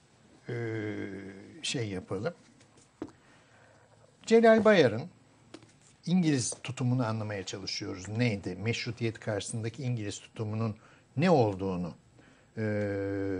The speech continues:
ortaya koyacak önemli belgelerden bir tanesi, e, Celal Bayar'ın Ben de Yazdım, Milli Mücadeleye Giriş adlı sekiz ciltlik, e, kitabında,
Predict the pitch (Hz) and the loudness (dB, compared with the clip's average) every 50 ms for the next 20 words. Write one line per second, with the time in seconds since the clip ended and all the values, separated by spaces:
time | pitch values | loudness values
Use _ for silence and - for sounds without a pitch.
0 | 98 95 95 - - 113 120 113 - - 120 113 110 - - 120 107 107 98 - | -4 -6 -6 0 4 4 4 4 4 2 0 0 0 0 -2 -4 -4 -2 -2 -2
1 | 107 95 - - - _ _ _ - - - - - _ - 131 123 131 143 156 | -2 -2 -2 -6 -16 _ _ _ -20 -20 -20 -20 -18 _ 0 2 4 4 4 4
2 | 175 180 151 131 123 120 113 104 113 107 107 107 101 90 110 107 104 110 117 139 | 2 4 4 6 6 6 4 2 0 2 2 2 2 0 0 -2 -2 0 2 4
3 | 156 147 - - 107 90 92 92 82 87 - - - - 226 220 _ _ _ _ | 4 4 4 2 -2 0 -2 -4 -4 -2 0 0 0 0 -4 -6 _ _ _ _
4 | - - - - - _ - 120 123 120 120 117 107 127 139 143 151 151 151 151 | -20 -20 -20 -20 -20 _ -2 0 2 2 2 4 6 6 8 10 10 10 10 10
5 | 135 135 160 156 143 120 95 95 120 143 151 131 113 - - 139 147 156 - 160 | 10 10 10 10 10 10 8 4 2 -2 -2 -6 -10 0 6 6 8 8 8 6
6 | 135 139 139 135 123 117 117 110 104 104 110 131 113 101 - - - - - - | 6 8 8 8 8 8 6 4 4 4 4 4 4 4 0 -8 -12 -14 -16 -18
7 | - - - - - 127 127 127 131 139 139 131 113 107 120 113 113 113 104 120 | -18 -20 -12 -6 -2 0 2 2 2 2 2 2 2 2 2 2 2 0 0 0
8 | 117 123 131 131 113 92 87 123 127 127 120 - - 127 107 101 110 113 - - | 0 2 2 2 0 0 0 2 2 4 2 2 0 -2 -2 -4 -4 -6 -6 -4
9 | - 131 131 - 165 135 110 92 120 117 107 113 123 127 123 123 - - _ - | -6 -4 0 0 0 0 0 0 -2 -2 -2 0 2 0 0 0 -2 -14 _ -20
10 | - _ - - - - - - - - - - 117 117 113 113 110 107 110 - | -20 _ -20 -20 -20 -20 -20 -20 -20 -8 -2 0 2 4 4 2 2 0 -2 -4
11 | 143 - - 135 107 117 107 98 95 90 98 101 143 190 - | 2 6 6 6 6 4 0 -2 -2 0 2 2 2 2 0